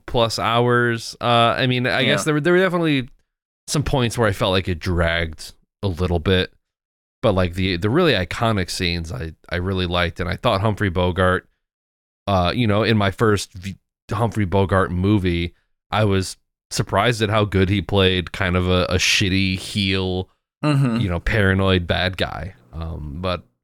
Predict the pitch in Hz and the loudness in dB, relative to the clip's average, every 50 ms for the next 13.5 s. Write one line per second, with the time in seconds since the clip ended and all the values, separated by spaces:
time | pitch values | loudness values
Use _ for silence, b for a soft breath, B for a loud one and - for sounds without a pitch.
0 | _ _ _ _ _ _ - - 98 104 113 117 113 107 107 117 104 101 101 92 | _ _ _ _ _ _ -6 -2 2 2 4 2 2 2 2 2 4 2 2 0
1 | 90 95 90 95 98 107 113 107 104 104 - 117 107 104 101 98 92 - 95 90 | 0 0 0 0 0 0 0 0 -2 -2 -2 -2 -2 0 0 -2 -2 -4 -6 -6
2 | 85 - - - - - 101 95 95 92 - - 95 87 87 85 - - - 90 | -6 -8 -10 -8 -2 0 0 2 2 0 -2 -2 -2 0 -2 -2 -4 -6 -10 -10
3 | 85 82 87 85 87 85 85 87 - - - - _ _ _ _ _ _ _ _ | -8 -6 -2 -2 0 0 -2 -4 -6 -8 -14 -20 _ _ _ _ _ _ _ _
4 | _ _ _ _ - - 87 90 92 92 92 87 - 104 92 85 80 85 92 90 | _ _ _ _ -8 -6 -2 -2 0 0 -2 -2 -4 -4 -4 -4 -2 0 2 2
5 | 92 90 85 87 80 - - 113 104 69 76 92 85 80 - - 98 87 87 87 | 2 2 0 -2 -2 -2 -2 -2 -2 -2 -2 -2 -4 -4 -2 -2 0 2 2 2
6 | 87 85 85 85 - _ _ _ _ _ _ _ _ - - 85 - 117 101 90 | 0 0 -2 -4 -8 _ _ _ _ _ _ _ _ -10 -6 -4 -4 -4 -2 -2
7 | 92 87 85 82 80 80 78 80 76 - - _ _ _ _ _ _ _ _ _ | -2 -2 -2 -2 -2 -4 -6 -8 -10 -12 -16 _ _ _ _ _ _ _ _ _
8 | _ _ _ _ _ _ _ _ - 92 113 139 156 131 95 101 98 85 - - | _ _ _ _ _ _ _ _ -6 -2 0 0 2 0 0 -2 -2 -6 -8 -12
9 | - - _ _ _ _ _ _ _ _ _ _ _ _ _ - 107 92 90 85 | -14 -16 _ _ _ _ _ _ _ _ _ _ _ _ _ -4 -4 -2 -4 -4
10 | - - 90 80 82 - - 120 123 123 120 - 123 98 87 85 85 82 - - | -6 -6 -8 -8 -8 -6 -2 -2 0 0 0 -2 -2 -2 -2 -4 -4 -6 -4 -4
11 | 90 90 90 90 95 90 92 101 104 104 101 101 - - 104 101 101 95 90 101 | -2 0 0 2 2 2 2 2 2 2 0 0 -2 -2 -2 0 0 2 2 2
12 | 95 95 87 85 95 85 - - 85 82 82 80 78 76 78 - - - 90 85 | 2 2 0 -2 -4 -4 -6 -6 -8 -8 -6 -6 -8 -10 -12 -12 -10 -8 -6 -4
13 | 82 82 82 92 101 104 95 - - | -4 -2 0 0 0 0 0 -4 -10